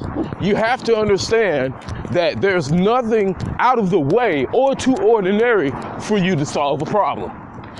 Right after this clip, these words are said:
I don't know why I'm tackling on this today, but I feel,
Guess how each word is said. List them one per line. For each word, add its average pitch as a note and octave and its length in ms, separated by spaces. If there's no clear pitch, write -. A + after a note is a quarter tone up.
I G#3 80
don't A#3 140
know F#3+ 120
why F#3 220
I'm G3 100
tackling F#3 440
on F3+ 160
this F#3+ 160
today, F#3 340
but F3+ 200
I G3 100
feel, G3 300